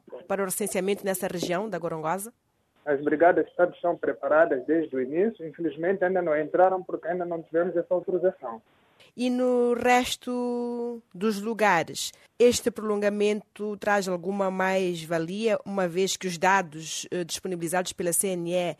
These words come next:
Speaker 1: eram de que, eh, o recenseamento tinha decorrido muito bem, em alguns lugares acima de oitenta por cento de registro?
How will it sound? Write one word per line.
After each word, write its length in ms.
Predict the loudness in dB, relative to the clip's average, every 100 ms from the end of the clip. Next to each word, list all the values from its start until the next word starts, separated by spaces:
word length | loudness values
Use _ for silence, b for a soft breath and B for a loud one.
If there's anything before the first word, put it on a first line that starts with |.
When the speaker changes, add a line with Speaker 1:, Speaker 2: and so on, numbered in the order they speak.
| _
Speaker 1:
eram 360 | -2 0 -2 -4
de 160 | -6
que, 540 | -8 -6 0 0 0 -2
eh, 160 | -2 -2
o 60 |
recenseamento 1400 | -2 -4 -2 -2 -2 0 -2 -6 -6 -6 -4 -4 -6 -8 -12 -8
tinha 220 | -6 -6
decorrido 640 | -6 -10 -6 -8 -8 -12 -14
muito 220 | -10 -10 -8
bem, 380 | -4 -2 -2
em 180 | -4 -4
alguns 340 | -4 -4 -8 -6
lugares 320 | -4 -2 -2
acima 340 | -6 -6 -6
de 100 | -6
oitenta 320 | -6 -6 -8
por 140 | -10 -8
cento 340 | -6 -8 -10
de 420 | -10 -8 -6 -6 -8
registro? 580 | -10 -8 -8 -10 -12